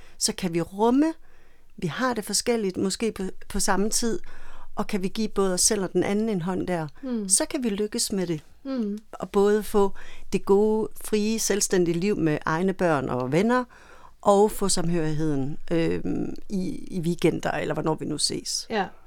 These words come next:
Speaker 2: men det må jo også være, som du siger, en af-, altså, en forventningsafstemning med, hvor
Speaker 1: Mm.
Speaker 2: meget skal, og nogle gange så kommer det måske af sig selv, fordi man har forskellige samværsordninger, så det ikke, altså, måske kun kan være sammen et
Speaker 1: Ja.
Speaker 2: vist antal dage. Men det er jo også noget, man så skal aftale, tænker jeg, at man så
Speaker 1: Mhm.
Speaker 2: giver,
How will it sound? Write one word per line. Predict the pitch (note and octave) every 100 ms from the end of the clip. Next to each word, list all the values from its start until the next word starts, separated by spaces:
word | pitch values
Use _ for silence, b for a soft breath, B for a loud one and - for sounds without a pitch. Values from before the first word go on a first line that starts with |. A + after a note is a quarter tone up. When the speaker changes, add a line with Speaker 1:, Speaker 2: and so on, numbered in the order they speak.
| B B B
Speaker 2:
men | A3 G3
det | B3
må | C4
jo | B3
også | A3+ A#3
være, | G#3+
som | G3+ A3
du | A3
siger, | G#3 B3 A#3
en | A3+ G3+ G3
af-, | G#3 G#3 A3+ -
altså, | A3+ A3+ G3 - B B
en | A3+ G3+
forventningsafstemning | A3+ B3+ A3 G3 - F#3+ F#3+ G#3 G3 G3+
med, |
hvor | A3
Speaker 1:
Mm. | G#3+
Speaker 2:
meget | G#3 A3 A#3+ B3+ - - -
skal, | F#3 - A3 -
og | A3
nogle | A#3+ B3
gange | A3+ A#3
så | -
kommer | A3+ C4 G#3+
det | G3
måske | F#3+ F#3 G#3+
af | F#3+
sig | G3
selv, | - G#3+
fordi | G3+ G3+
man | F#3+
har | F3+
forskellige | - G#3 F#3+
samværsordninger, | G#3 G3 G3 F#3 F3+ F3+ F3+ F3+
så | -
det | F#3+
ikke, | F#3 - -
altså, | G#3 F#3
måske | F#3 F#3 A3
kun | G3+ G#3+ G#3
kan | G3+
være | F#3
sammen | - G3 F#3
et | F#3
Speaker 1:
Ja. |
Speaker 2:
vist | G3+ E3+
antal | F#3+ F3 F3+
dage. | F#3+ F#3 G#3 - B B B
Men | G3+
det | A#3
er |
jo | B3
også | A3 A3+
noget, | A#3+ G3+
man | G3
så | - G#3+
skal | -
aftale, | F3 G3+ A3 - F#3+ E3
tænker | D#3+ F#3+ F#3
jeg, | F3+
at | F3
man | E3 D#3+
så | D#3
Speaker 1:
Mhm. | F#3+
Speaker 2:
giver, | F#3+